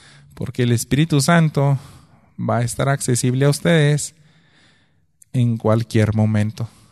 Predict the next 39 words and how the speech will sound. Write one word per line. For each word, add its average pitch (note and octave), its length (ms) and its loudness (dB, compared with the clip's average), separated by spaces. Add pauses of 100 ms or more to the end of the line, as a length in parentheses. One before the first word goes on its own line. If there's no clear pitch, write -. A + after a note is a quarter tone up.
(420)
Ya C3 220 0
no D#3 80 -2
me F3+ 140 -2
van D3+ 160 2
a D3 80 2
ver D#3 180 2
físicamente, D#3+ 720 0
pero C3 240 4
es C3 140 2
mucho D3+ 400 0
mejor B2 500 -2 (340)
que A#2+ 140 -4
yo A#2 100 2
me C#3+ 140 4
vaya F#3 460 2 (440)
y D3+ 140 -2
les C3 240 0
conviene A#2+ 640 0
más, E3 400 -2 (480)
porque A#2+ 220 -4
el B2+ 80 4
Espíritu E3 400 2
Santo F3 320 2
no C#3 160 2
va C#3+ 180 4
a D3+ 60 4
ser E3 500 2 (460)
una D3+ 260 0
manifestación C#3+ 920 0
física C#3+ 680 0 (580)
como A#2 340 -2
me A#2 180 0
ven A2+ 180 0
a B2+ 100 0
mí A#2+ 340 -4
ahorita B2 400 -2
en B2+ 80 -2
este A#2+ 180 -2
momento". C#3 480 -2